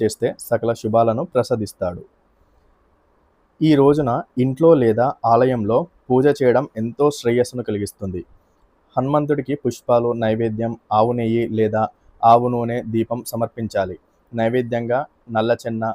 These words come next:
జామ పండ్లు, మధుర పదార్థాలు అర్పించాలి. శ్రీరామ నామస్మరణ తప్పనిసరి చేయాలి. ప్రత్యేకంగా హనుమాన్ చాలీసా మూడు లేదా పదకొండు లేదా ఇరవై ఒక్క సార్లు పఠించాలి. శ్రీరామ జపం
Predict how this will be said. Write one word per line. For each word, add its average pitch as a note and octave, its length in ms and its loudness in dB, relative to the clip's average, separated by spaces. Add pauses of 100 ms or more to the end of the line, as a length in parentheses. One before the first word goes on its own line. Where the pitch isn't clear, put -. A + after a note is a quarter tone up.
(140)
జామ G#2+ 280 -2
పండ్లు, A2 420 -4 (360)
మధుర A2+ 280 0
పదార్థాలు A2 680 0 (100)
అర్పించాలి. G#2+ 600 -6 (460)
శ్రీరామ C3+ 500 0
నామస్మరణ A#2+ 600 -4
తప్పనిసరి B2 640 -4 (100)
చేయాలి. G#2 340 -2 (440)
ప్రత్యేకంగా B2 540 -2 (100)
హనుమాన్ B2 300 -4 (100)
చాలీసా A#2 460 0 (120)
మూడు B2 460 0 (400)
లేదా A2 220 2
పదకొండు A#2 640 0 (120)
లేదా G#2+ 320 0 (160)
ఇరవై B2+ 200 2
ఒక్క B2 160 0
సార్లు A#2+ 440 0 (120)
పఠించాలి. A#2 580 -4 (580)
శ్రీరామ C3 460 2
జపం B2 320 -2